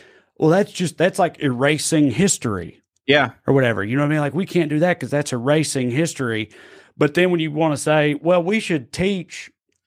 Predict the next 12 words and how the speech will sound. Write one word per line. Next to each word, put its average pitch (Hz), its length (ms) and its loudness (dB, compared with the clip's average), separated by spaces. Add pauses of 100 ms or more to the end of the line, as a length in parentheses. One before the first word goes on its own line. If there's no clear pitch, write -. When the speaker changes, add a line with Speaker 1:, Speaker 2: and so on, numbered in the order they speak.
(520)
Speaker 1:
how 156 340 2
horrifically 156 960 -2
Speaker 2:
Right. 190 260 2
Speaker 1:
racist 147 300 -6
the 135 80 -2
history 151 360 -2
of 135 40 -4
this 131 100 -6
country 147 460 -4
is," 135 120 -8
they're 139 140 -8
like, 131 240 -4